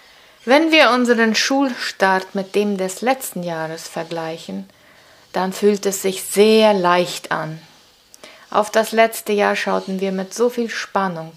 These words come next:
und so vieles war unsicher. In diesem Jahr erscheint uns das Panorama doch viel klarer. Wieder ganz viele Schritte der Normalität vor zwanzig zwanzig entgegen.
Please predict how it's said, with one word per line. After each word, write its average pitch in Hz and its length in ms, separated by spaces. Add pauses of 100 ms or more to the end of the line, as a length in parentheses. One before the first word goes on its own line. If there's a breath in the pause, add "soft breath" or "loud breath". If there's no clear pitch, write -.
und 180 220
so 254 240
vieles 226 500
war 202 240
unsicher. 170 560 (840 loud breath)
In 202 180
diesem 254 480
Jahr 196 380
erscheint 190 480
uns - 380 (500 soft breath)
das 202 160
Panorama 214 640
doch 202 180
viel 254 340
klarer. 160 600 (1700 soft breath)
Wieder 262 260
ganz 302 640
viele 294 320
Schritte 262 420
der 240 300
Normalität 226 840
vor 208 220
zwanzig 196 600
zwanzig 185 520
entgegen. 170 640